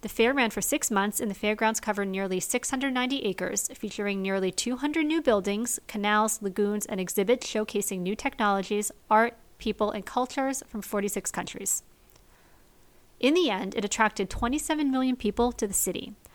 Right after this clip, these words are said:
and Holmes foresaw that they would need places to stay.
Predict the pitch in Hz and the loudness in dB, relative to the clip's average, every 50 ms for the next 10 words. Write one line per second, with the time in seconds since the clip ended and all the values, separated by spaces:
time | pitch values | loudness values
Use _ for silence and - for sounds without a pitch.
0 | - - - - - - 214 208 214 214 - - - 240 269 294 - - - - | -20 -20 -20 -20 -6 0 2 2 2 0 -2 -2 -2 0 2 2 2 2 2 2
1 | - - 381 285 226 208 226 262 254 - - 202 - - 190 196 202 208 202 190 | 6 10 10 12 12 12 10 8 4 -2 -4 -4 0 2 0 2 2 0 0 2
2 | 185 190 220 - - - 185 175 - 202 190 - 262 - - 349 339 247 180 | 2 2 2 0 -2 -4 -4 -2 -2 -4 -2 0 0 4 6 6 6 6 4